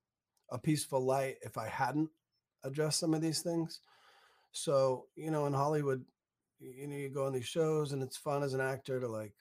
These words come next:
you know, play these dramatic roles or somebody with a gun or a love story and all that. And that, there's nothing wrong with that. It's all beautiful. But I felt that I needed to address some of my own story. And I, I,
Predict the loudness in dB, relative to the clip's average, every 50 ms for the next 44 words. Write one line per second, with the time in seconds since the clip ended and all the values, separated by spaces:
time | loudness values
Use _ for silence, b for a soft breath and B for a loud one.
0 | _ _ _ _ _ _ _ _ _ -12 -10 -10 -8 -8 -10 -12 -10 -8 -6 -6
1 | -6 -6 -6 -6 -6 -6 -6 -6 -8 -4 0 2 2 4 2 2 0 -2 -4 -6
2 | -8 -6 -6 -4 -4 -4 -4 -6 -8 -8 -4 -2 0 2 2 2 2 2 2 0
3 | 0 -2 -2 -4 -6 -8 -10 -10 0 4 6 6 6 6 2 -4 -2 -2 0 0
4 | 0 0 0 0 0 2 4 6 6 6 6 6 4 0 2 4 4 4 6 6
5 | 6 8 8 8 6 6 4 2 2 0 0 0 0 0 0 0 -2 -2 -2 -2
6 | -2 -4 -2 -2 -2 -4 -4 -4 0 0 0 0 -2 _ _ b b b b b
7 | b b b b b b b -4 -2 0 0 0 2 2 4 4 4 2 0 -4
8 | -4 -2 0 0 0 0 -2 -4 -4 -2 -2 -2 -2 -2 -4 -4 -2 -2 -4 -4
9 | -6 -8 -6 -6 -4 -4 -4 -6 -6 -8 -10 -14 -16 -18 -18 -18